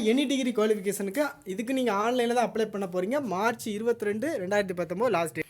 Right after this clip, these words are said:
So, அடுத்து தமிழக ஆசிரியர் தேர்வு வாரியம், அதுலேருந்து நோட்டிஃபிகேஷன் ரிலீஸ் பண்ணியிருந்தாங்க. So, அதுக்கு நீங்க அந்த எக்ஸாமுக்கு அப்ளை பண்ணுறதுக்கு லாஸ்ட் டேட்டு ஏப்ரல் ஐந்து, ரெண்டாயிரத்தி பத்தொம்போது. So, இதை பத்தி நம்ம வீடியோ போடல. So, அது சீக்கிரம் போட்டுடலாம்.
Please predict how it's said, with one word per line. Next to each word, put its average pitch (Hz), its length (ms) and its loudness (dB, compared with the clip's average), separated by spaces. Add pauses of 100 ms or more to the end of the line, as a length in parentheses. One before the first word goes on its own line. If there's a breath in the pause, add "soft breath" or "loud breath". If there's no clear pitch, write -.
(140)
So, - 160 6
அடுத்து 285 300 8 (760)
தமிழக 277 320 8 (100)
ஆசிரியர் 311 420 8
தேர்வு 269 260 8
வாரியம், 247 400 10 (600)
அதுலேருந்து 269 320 8
நோட்டிஃபிகேஷன் 262 400 2
ரிலீஸ் 254 180 -2
பண்ணியிருந்தாங்க. 226 440 4
So, 277 160 2
அதுக்கு 226 220 0
நீங்க 220 240 0
அந்த 208 260 0
எக்ஸாமுக்கு 233 400 4
அப்ளை 247 180 2
பண்ணுறதுக்கு 220 400 0
லாஸ்ட் 190 200 0
டேட்டு 202 260 0
ஏப்ரல் 226 360 2
ஐந்து, 214 260 2
ரெண்டாயிரத்தி 196 380 2
பத்தொம்போது. 175 420 2 (320 loud breath)
So, 285 160 4
இதை 254 160 6
பத்தி 254 160 2
நம்ம 247 140 4
வீடியோ 240 400 4
போடல. 190 300 6 (400 loud breath)
So, 233 160 6
அது 208 140 6 (300)
சீக்கிரம் 240 380 2
போட்டுடலாம். 165 360 -2